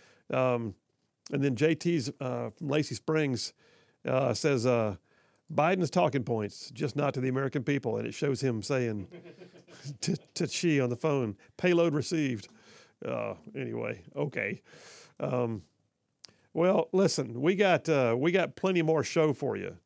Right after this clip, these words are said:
But let me jump back into number one of the election matters. So a couple things that are happening that you need to know. Number one,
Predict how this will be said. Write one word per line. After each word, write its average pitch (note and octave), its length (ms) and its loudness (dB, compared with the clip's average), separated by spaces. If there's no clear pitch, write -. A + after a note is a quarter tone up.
But C#3 120 0
let F3 100 2
me G3+ 80 2
jump D3 300 0
back D#3 220 2
into D3+ 200 2
number C3+ 260 2
one C#3 280 2
of B2+ 40 0
the A#2 80 0
election A#2 420 -2
matters. G2 440 -6
So - 120 0
a - 40 0
couple A3+ 240 2
things A3 240 4
that E3+ 80 2
are D#3 60 4
happening D#3+ 300 4
that C#3 120 0
you C#3+ 80 2
need F3 160 0
to F3+ 60 -2
know. F3+ 280 4
Number C#3+ 180 4
one, C#3+ 440 2